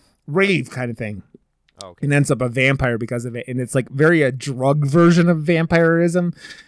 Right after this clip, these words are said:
Speaker 1: that was really unique and cool. So there's a lot you could do. It's, it's not like, it's not like werewolves where you kinda have to have some money and some kinda skill set to, bu-, you know, set up and do something that's, you know,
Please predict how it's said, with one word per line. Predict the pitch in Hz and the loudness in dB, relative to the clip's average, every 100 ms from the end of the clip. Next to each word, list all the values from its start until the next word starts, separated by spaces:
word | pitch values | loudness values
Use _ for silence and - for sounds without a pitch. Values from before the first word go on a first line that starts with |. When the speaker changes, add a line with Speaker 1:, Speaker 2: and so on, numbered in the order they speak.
| _ | _
Speaker 1:
that | 156 | 2
was | 143 131 | 2 2
really | 147 143 | 2 2
unique | 139 135 139 135 | 2 2 2 0
and | 135 | -4
cool. | - 143 139 139 _ _ _ _ | -2 -2 -2 -6 _ _ _ _
So | - 214 | -6 -2
there's | 254 | 0
a | 277 | 2
lot | 226 | 0
you | 202 | 0
could | 165 | 0
do. | 160 | 0
It's, | 147 139 - | -2 -6 -8
it's | 185 | -2
not | 247 262 | 0 2
like, | 208 147 - | -2 -2 -6
it's | 156 | 0
not | 220 | 2
like | 254 143 | 0 2
werewolves | 151 175 147 139 147 | 2 4 2 0 -2
where | 139 | -2
you | 139 | -2
kinda | 175 156 147 | -2 0 2
have | 143 | 0
to | - | 0
have | 135 113 | -2 -2
some | - 143 143 | 0 0 0
money | 135 139 135 | 0 0 0
and | 131 | -2
some | - 139 | -2 -2
kinda | 147 123 | -2 -4
skill | - 143 139 135 | -4 -2 0 -2
set | - 127 113 | -2 -4 -4
to, | 127 123 | -6 -6
bu-, | 120 127 131 | -6 -6 -4
you | 143 | -2
know, | 135 | -2
set | 123 - 139 | -2 0 0
up | 131 - | 0 -2
and | 120 | -2
do | 135 | -2
something | 135 123 123 | 0 -2 -2
that's, | 117 - | -4 -4
you | 120 | -4
know, | 113 | -4